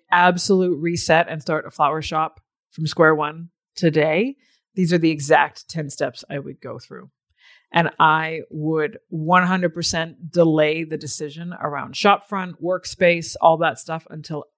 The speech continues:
after I'd gotten these ten steps sorted. 'Cause you can always announce to your customers that you have a shopfront opening at a later date and really celebrate it. So good,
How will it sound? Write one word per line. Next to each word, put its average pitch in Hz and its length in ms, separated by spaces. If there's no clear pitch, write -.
after 139 680
I'd 147 180
gotten 143 260
these 139 200
ten 143 240
steps - 460
sorted. 127 440
'Cause 180 220
you 214 140
can 233 180
always 220 720
announce 185 400
to - 100
your 214 120
customers 196 720
that - 120
you - 120
have 185 200
a 185 40
shopfront 196 640
opening 185 680
at 170 220
a 165 40
later 185 360
date 185 400
and 170 160
really 160 220
celebrate 131 540
it. 71 120
So 185 720
good, 160 320